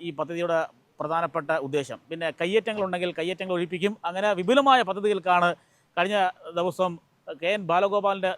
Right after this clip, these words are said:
നേതൃത്വത്തിൽ, ആ, ചേർന്ന യോഗത്തിൽ തീരുമാനമായിരിക്കുന്നത്. എന്തായാലും പുലമൺ തോടിന്റെ നവീകരണത്തിനായി കാത്തിരിക്കുകയാണ് കൊട്ടാരക്കരക്കാർ.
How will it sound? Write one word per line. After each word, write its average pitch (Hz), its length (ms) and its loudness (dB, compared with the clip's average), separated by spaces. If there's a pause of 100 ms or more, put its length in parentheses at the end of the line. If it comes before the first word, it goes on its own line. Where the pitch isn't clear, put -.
നേതൃത്വത്തിൽ, 170 460 -4 (380)
ആ, 151 80 -2 (140)
ചേർന്ന 180 300 0 (260)
യോഗത്തിൽ 170 340 -2 (100)
തീരുമാനമായിരിക്കുന്നത്. 175 800 2 (220)
എന്തായാലും 208 380 2 (100)
പുലമൺ 233 320 2
തോടിന്റെ 196 380 2
നവീകരണത്തിനായി 180 680 -2
കാത്തിരിക്കുകയാണ് 175 640 -4
കൊട്ടാരക്കരക്കാർ. 147 480 -2